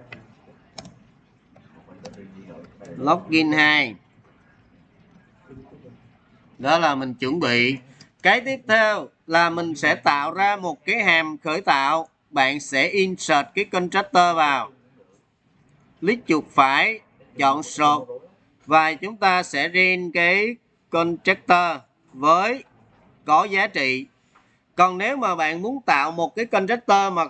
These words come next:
không có các field này nè, thì các bạn có thể gõ ở đây cho nó nhanh. Ví dụ, mình tạo cái contractor chỗ này mà không có các cái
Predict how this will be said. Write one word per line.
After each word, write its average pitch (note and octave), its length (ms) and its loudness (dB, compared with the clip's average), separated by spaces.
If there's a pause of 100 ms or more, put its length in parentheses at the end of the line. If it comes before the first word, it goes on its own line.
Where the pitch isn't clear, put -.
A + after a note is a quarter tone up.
(120)
không G3+ 420 0
có G3 220 2
các A#3+ 280 -2 (200)
field G3+ 240 2
này E3 160 -2
nè, D3 240 0 (840)
thì C3 120 -4
các F3 220 -2
bạn B2 260 0
có E3 160 0
thể C#3 220 -4
gõ C3+ 260 2
ở C3 100 -4
đây C#3 280 0
cho C3+ 80 -6
nó D3 100 -6
nhanh. C#3 280 0 (340)
Ví F3+ 180 2
dụ, D#3 280 0 (260)
mình C3+ 160 -6
tạo A#2+ 240 0
cái F3 100 -6
contractor D3+ 680 0
chỗ B2+ 80 -4
này B2+ 260 0
mà A#2+ 200 -4
không D#3+ 420 -2
có E3 280 0
các F#3 200 -6
cái F3+ 80 -4